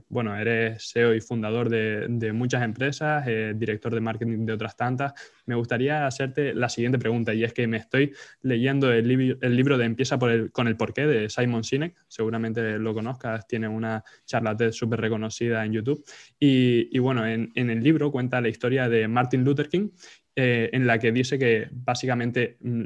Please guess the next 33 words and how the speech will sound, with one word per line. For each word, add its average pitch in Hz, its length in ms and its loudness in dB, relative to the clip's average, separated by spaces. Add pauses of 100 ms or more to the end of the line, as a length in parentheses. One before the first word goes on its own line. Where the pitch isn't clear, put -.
(140)
las 120 160 0
personas 135 320 -6
que 139 80 0
tienen 123 260 -2
éxito, 127 480 -2
las 113 220 -4
empresas 120 340 -4
que 123 80 0
tienen 117 240 -2
éxito, 143 380 -2 (280)
eh, 117 320 2
se 123 160 -4
diferencian 143 760 0
porque 127 180 -4
empiezan 123 380 -2
por 127 100 2
el 113 160 0
porqué. 120 460 -2
Y 127 80 -2
no 127 100 0
solo 143 240 -2
porque 139 160 -2
empiezan 127 320 -2
por 120 120 2
el 113 100 0
porqué, 139 260 -4
sino 117 220 -4
porque 113 180 0
tienen 127 240 -2
la 127 100 0
capacidad 117 580 0
de 127 160 -2
motivar. 113 480 0